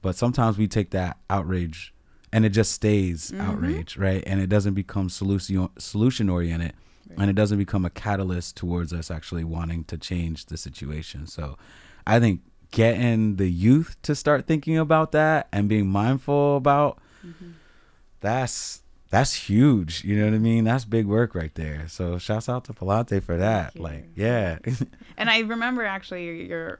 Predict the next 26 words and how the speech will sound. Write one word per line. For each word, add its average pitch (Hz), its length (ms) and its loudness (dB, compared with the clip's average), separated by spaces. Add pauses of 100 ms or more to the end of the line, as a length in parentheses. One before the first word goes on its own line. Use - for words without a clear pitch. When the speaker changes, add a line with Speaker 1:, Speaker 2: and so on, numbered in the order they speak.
(120)
Speaker 2:
previous 226 320 -10
question 170 360 -10
asking 170 320 -12
about, 165 160 -10
like, 165 200 -10
i-, 208 160 -6
are 190 220 -6
we 185 100 -12
youth 160 380 -14
led 160 320 -12
or - 80 -8
are 185 260 -4
we, 165 240 -10 (180)
like, - 200 -16
where 185 160 -8
does 180 120 -14
the 170 120 -10
youth 165 420 -16 (180)
led 151 440 -10
component 147 520 -14
come 151 200 -12
in? 151 240 -12
Um, 160 240 -12
'cause - 100 -20
obviously 160 480 -12
I'm 151 300 -12